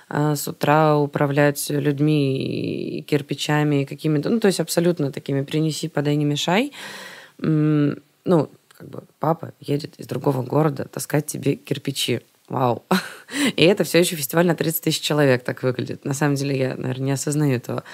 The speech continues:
Ам, бабушка, мама, брат, ну, то есть они приходят каждое мероприятие. Я не знаю, насколько им действительно интересно, м, столько лет на это смотреть,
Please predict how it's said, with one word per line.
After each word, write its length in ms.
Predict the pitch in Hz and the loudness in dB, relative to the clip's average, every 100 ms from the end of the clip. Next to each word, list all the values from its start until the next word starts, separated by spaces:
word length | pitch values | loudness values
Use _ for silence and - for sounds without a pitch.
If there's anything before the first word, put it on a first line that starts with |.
| - - - - | -16 -16 -16 -14
Ам, 640 | - 156 151 147 139 135 - | -2 2 4 4 4 0 -4
бабушка, 720 | - - - 151 185 196 - 180 | -8 -4 2 4 4 0 0 2
мама, 500 | 151 156 175 175 170 | 4 6 4 2 0
брат, 360 | 156 165 175 | 2 2 2
ну, 80 | 175 | -2
то 80 | 160 | -2
есть 160 | 151 - | -4 -6
они 140 | 143 | -8
приходят 460 | - 143 160 151 139 - | -6 -4 -2 -2 -6 -8
каждое 340 | - 156 147 135 | 2 4 4 0
мероприятие. 960 | 135 143 - 135 147 254 208 160 135 - | 0 -4 -4 0 0 2 2 2 2 -2
Я 360 | 143 143 143 - _ _ | 0 0 0 -4 _ _
не 300 | 92 - 160 | -10 -4 0
знаю, 220 | 160 143 | 2 2
насколько 400 | 131 131 127 127 | 0 -2 -4 -2
им 100 | 127 | -2
действительно 460 | 131 131 143 - 131 | -2 -4 -6 -4 -2
интересно, 680 | 123 131 131 123 - 123 123 - - 196 | -2 -2 0 0 -2 -8 -10 -14 -20 -18
м, 380 | - 123 117 - | -14 -12 -12 -12
столько 360 | - 135 - | -6 -4 0
лет 260 | 139 123 - | 0 -2 -2
на 100 | 139 | -6
это 140 | 131 | -4
смотреть, 540 | 139 139 135 165 269 | -4 -6 -2 0 0